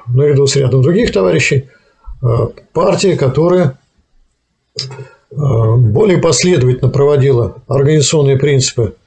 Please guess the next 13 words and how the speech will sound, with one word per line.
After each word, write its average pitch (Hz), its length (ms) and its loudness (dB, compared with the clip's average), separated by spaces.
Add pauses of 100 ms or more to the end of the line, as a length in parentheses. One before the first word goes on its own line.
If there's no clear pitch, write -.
(320)
э, 101 220 -2 (100)
партии 135 320 0
рабочего 127 420 2
класса, 196 360 0
чем 180 440 0
это 127 200 0
было 135 400 0
в - 60 -20
Коммунистической 135 600 0
партии 135 300 -2
Советского 143 420 2
Союза. 120 480 0 (640)
Да. 127 360 -2